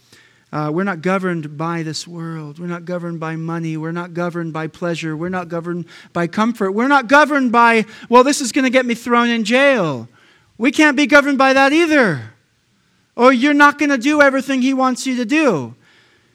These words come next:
Jesus says, "If they hate me, they will hate you." That's a promise.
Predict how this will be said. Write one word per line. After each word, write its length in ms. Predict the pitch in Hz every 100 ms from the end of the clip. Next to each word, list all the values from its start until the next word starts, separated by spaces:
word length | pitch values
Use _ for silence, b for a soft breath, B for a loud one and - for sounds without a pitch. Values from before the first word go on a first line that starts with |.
| b
Jesus 380 | - 285 269 254
says, 220 | 277 247
"If 80 | 247
they 140 | 240
hate 240 | 226 254 262
me, 180 | 269 294
they 160 | 262
will 160 | 254 233
hate 240 | 233 240
you." 460 | 226 226 185 127 117 _
That's 180 | - 196
a 60 | 196
promise. 720 | - 208 190 135 - -